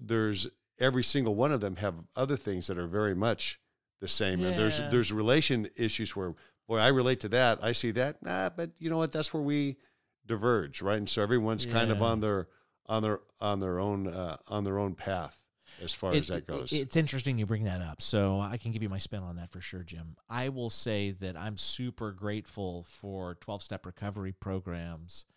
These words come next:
Speaker 2: um, for me to get that daily reprieve, to find that new way to live. And I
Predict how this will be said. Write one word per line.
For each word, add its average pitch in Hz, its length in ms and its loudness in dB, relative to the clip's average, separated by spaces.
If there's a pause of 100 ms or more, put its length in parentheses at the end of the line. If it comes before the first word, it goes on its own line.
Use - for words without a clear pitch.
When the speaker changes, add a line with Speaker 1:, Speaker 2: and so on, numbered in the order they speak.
(420)
Speaker 2:
um, 90 380 -10 (2000)
for 120 120 -4
me 107 280 -6
to - 200 -8
get 101 200 -8
that 90 140 -12
daily 101 260 -6
reprieve, 92 560 -8
to - 80 -20
find 101 280 -10
that 92 100 -14
new 101 120 -8
way 95 100 -6
to 87 80 -8
live. 85 240 -8
And 90 120 -10
I 107 280 -6